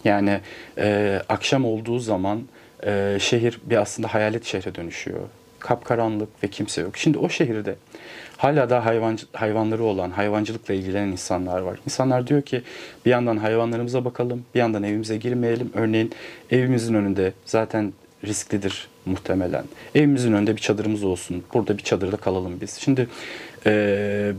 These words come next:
bu imkan yok onlar için. Yani böyle bir imkanları yok. Geriye baktığım zaman, e,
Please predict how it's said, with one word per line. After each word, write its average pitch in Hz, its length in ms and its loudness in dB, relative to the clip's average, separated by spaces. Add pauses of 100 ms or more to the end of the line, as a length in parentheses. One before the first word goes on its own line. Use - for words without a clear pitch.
(140)
bu 139 200 6
imkan 135 280 2
yok 120 240 0
onlar 90 220 -4
için. - 280 -10 (100)
Yani 92 260 0
böyle 104 220 2
bir 98 80 -2
imkanları 98 520 -2
yok. 90 400 -4
Geriye 120 360 2
baktığım 117 340 -4
zaman, 107 300 0 (500)
e, 101 60 2